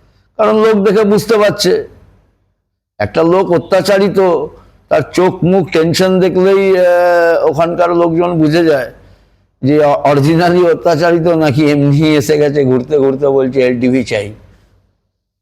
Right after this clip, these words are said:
নেক্সট, এলটিভি না পেলে ভিসা শেষের পর কিভাবে আইনত থাকা যাবে? দেখুন,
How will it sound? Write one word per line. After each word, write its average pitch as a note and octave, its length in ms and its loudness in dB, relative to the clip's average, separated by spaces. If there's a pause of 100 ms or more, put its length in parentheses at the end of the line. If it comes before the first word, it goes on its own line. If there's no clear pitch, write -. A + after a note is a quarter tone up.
(160)
নেক্সট, E3 500 -2 (520)
এলটিভি G#3 460 0
না G3+ 160 0
পেলে G#3 320 0
ভিসা F3+ 340 0
শেষের F#3 400 0
পর G3+ 260 0
কিভাবে F3 420 0
আইনত F3+ 420 -2
থাকা E3+ 260 0
যাবে? F3+ 300 -2 (1160)
দেখুন, A#2 420 -2